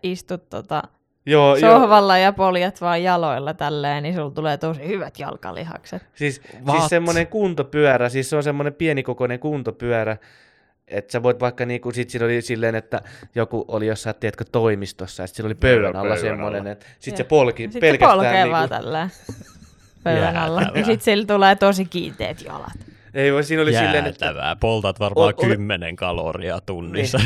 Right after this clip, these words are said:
Speaker 2: Niin.
Speaker 4: Joo,
Speaker 2: Niin
Speaker 4: joo.
Speaker 2: just, just, ja sit se oli just vielä mainostettu, tiedätkö, jotenkin silleen, että hei, että oletko aina halunnut, tai että jotenkin silleen, että, että nyt sulla on mahdollisuus kuntoilla ja tehdä töitä samaan aikaan.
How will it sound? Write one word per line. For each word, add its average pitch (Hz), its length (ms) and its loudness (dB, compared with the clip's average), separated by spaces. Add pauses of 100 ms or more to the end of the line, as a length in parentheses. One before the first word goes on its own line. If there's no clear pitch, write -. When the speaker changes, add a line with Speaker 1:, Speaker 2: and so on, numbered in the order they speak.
(100)
Speaker 2:
Niin. 180 200 -2 (460)
Speaker 4:
Joo, 175 100 -4
Speaker 2:
Niin 151 140 -2
Speaker 4:
joo. 160 100 0 (720)
Speaker 2:
just, 135 120 -10
just, 165 220 -8
ja 151 100 -4
sit 147 140 -10
se 151 120 2
oli 139 140 2
just 131 180 -2
vielä 131 120 -2
mainostettu, 120 680 -2
tiedätkö, 107 260 -6
jotenkin 107 380 -6
silleen, 101 400 -8
että 98 200 -12
hei, 104 180 -4
että - 260 -10 (500)
oletko 139 360 -4
aina 160 260 0
halunnut, 120 560 -4 (600)
tai 117 220 0
että 117 200 -6
jotenkin 131 400 -2
silleen, 120 380 -4
että, 110 260 -8 (320)
että 120 220 -10
nyt 165 160 -4
sulla 127 180 -4
on 117 60 -6
mahdollisuus 143 580 -4
kuntoilla 170 560 -6
ja 156 60 -10
tehdä 170 300 -8
töitä 170 340 -6
samaan 175 420 -10
aikaan. 170 420 -4